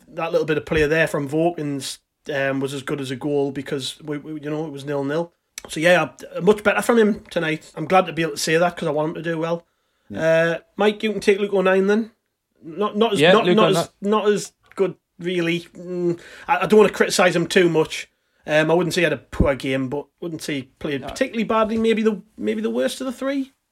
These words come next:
Speaker 3: Yeah, I, I think it was solid. I, he actually gave away a few silly fouls at times, I thought.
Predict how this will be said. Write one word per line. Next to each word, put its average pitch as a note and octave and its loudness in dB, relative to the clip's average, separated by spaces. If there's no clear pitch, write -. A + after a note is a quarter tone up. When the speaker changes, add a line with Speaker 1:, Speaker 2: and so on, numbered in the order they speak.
Speaker 3:
Yeah, F#3+ 4
I, E3+ 4
I D3 4
think D#3+ 0
it C#3 0
was B2+ 0
solid. E3 4
I, D#3+ 2
he E3 0
actually F3+ 0
gave D#3 2
away D3+ 6
a C#3+ 6
few D3 0
silly C3+ 0
fouls D3 6
at - -6
times, C#3 0
I C#3 2
thought. C#3+ 4